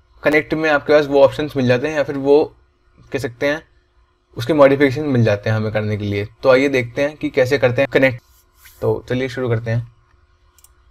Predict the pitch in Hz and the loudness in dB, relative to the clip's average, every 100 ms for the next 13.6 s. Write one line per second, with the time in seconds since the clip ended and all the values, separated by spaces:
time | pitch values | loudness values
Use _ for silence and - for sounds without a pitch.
0 | _ _ _ - - _ _ _ _ - | _ _ _ -20 -20 _ _ _ _ -8
1 | 127 127 147 151 160 160 - 123 139 135 | -4 -2 -4 -4 -4 -6 -14 -10 -6 -2
2 | 147 139 120 131 131 123 110 110 127 - | 0 2 4 4 4 -2 -2 -4 -10 -12
3 | _ _ _ _ _ _ _ _ _ 127 | _ _ _ _ _ _ _ _ _ -10
4 | 120 143 131 131 127 131 117 113 120 127 | -6 -2 -2 -2 -4 -6 -2 0 0 -4
5 | 123 120 117 113 120 117 113 117 _ _ | -2 -2 -2 -2 0 0 -2 -6 _ _
6 | _ _ _ - _ _ _ - _ _ | _ _ _ -20 _ _ _ -20 _ _
7 | - 113 113 120 110 107 - _ _ _ | -8 -6 -6 -6 -6 -6 -10 _ _ _
8 | - _ _ _ _ _ _ - - 110 | -20 _ _ _ _ _ _ -18 -6 -6
9 | 113 - _ - - 123 127 - 135 127 | -6 -18 _ -20 -10 -8 -8 -10 -10 -8
10 | 127 110 110 117 123 - _ 117 117 117 | -6 -4 -2 -2 -2 -6 _ -10 -8 -6
11 | 120 113 117 143 - _ _ _ _ - | -4 -2 -4 -6 -12 _ _ _ _ -20
12 | - _ _ _ _ _ _ _ _ _ | -20 _ _ _ _ _ _ _ _ _
13 | _ _ _ _ - 113 | _ _ _ _ -8 -6